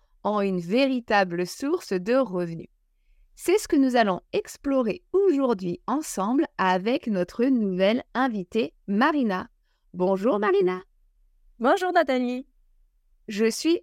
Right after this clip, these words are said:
Speaker 1: ravie de t'accueillir sur ce podcast et pour commencer,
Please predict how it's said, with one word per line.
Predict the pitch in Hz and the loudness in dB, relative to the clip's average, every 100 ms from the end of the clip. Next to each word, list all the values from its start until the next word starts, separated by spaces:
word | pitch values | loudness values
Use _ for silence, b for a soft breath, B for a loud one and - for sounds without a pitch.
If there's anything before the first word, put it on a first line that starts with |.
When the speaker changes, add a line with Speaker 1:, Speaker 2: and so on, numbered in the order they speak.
| - | -2
Speaker 1:
ravie | 214 247 320 302 311 339 | -2 2 2 2 2 0
de | 240 247 | 0 -2
t'accueillir | 254 233 254 254 254 | -2 -4 -2 0 -2
sur | - 202 | -4 -6
ce | - | -6
podcast | 180 190 - 311 381 - | -2 -4 0 2 2 0
et | 208 | -6
pour | - 349 - | -4 -6 -2
commencer, | 320 269 208 - 254 | 0 0 0 -4 -6